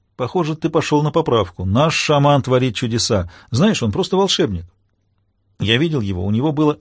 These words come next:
ни слова больше. Нельзя говорить о его внешности, он невидим. Вовсе нет, уверяю тебя, я его видел. Ты, должно быть, бредил.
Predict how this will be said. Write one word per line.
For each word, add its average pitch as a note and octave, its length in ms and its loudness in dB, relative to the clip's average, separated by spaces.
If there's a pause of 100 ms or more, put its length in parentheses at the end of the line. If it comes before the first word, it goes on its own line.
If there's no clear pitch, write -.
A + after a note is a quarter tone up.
ни A#2+ 320 6
слова C#3 500 4
больше. F#2+ 480 -6 (540)
Нельзя B2+ 460 2
говорить B2 360 0
о A#2+ 40 0
его A2+ 140 0
внешности, G#2 540 -4
он A#2+ 200 -2
невидим. B2+ 460 -4 (720)
Вовсе D#3 300 0
нет, A3+ 280 2 (180)
уверяю F3+ 400 2
тебя, C#3+ 180 -2
я C3+ 160 2
его D#3+ 160 2
видел. D#3 380 -2 (480)
Ты, - 100 -10
должно D3 280 -2
быть, C#3+ 160 2
бредил. B2+ 540 2